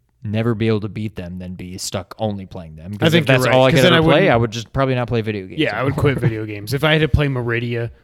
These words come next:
Speaker 2: over and over and
Speaker 1: Oh,
Speaker 2: over. If
Speaker 1: God,
Speaker 2: that was
Speaker 1: that's
Speaker 2: all
Speaker 1: another
Speaker 2: Super
Speaker 1: one.
Speaker 2: Metroid was, was, was Meridia, or if Metal Gear Solid two, as awesome as that game is, if all I could do was that stupid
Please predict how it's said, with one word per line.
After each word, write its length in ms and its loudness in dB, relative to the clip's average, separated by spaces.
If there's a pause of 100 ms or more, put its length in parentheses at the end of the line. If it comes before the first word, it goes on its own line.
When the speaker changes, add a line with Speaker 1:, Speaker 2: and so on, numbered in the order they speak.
(160)
Speaker 2:
over 300 0
and 100 -4
over 220 -4
and 100 -6
Speaker 1:
Oh, 140 2
Speaker 2:
over. 80 2
If 60 -2
Speaker 1:
God, 80 0
Speaker 2:
that 180 4
was 100 4
Speaker 1:
that's 120 4
Speaker 2:
all 60 4
Speaker 1:
another 240 4
Speaker 2:
Super 100 2
Speaker 1:
one. 120 0
Speaker 2:
Metroid 260 0
was, 360 0
was, 240 -6
was 240 -6
Meridia, 520 -4 (280)
or 100 0
if 80 -2
Metal 200 2
Gear 120 -2
Solid 300 -4
two, 400 -4 (540)
as 180 -12 (220)
awesome 340 -4
as 80 -8
that 120 -6
game 220 -6
is, 100 -8
if 120 -10
all 160 -2
I 40 -2
could 140 -6
do 140 -2
was 120 -6
that 100 -8
stupid 420 -8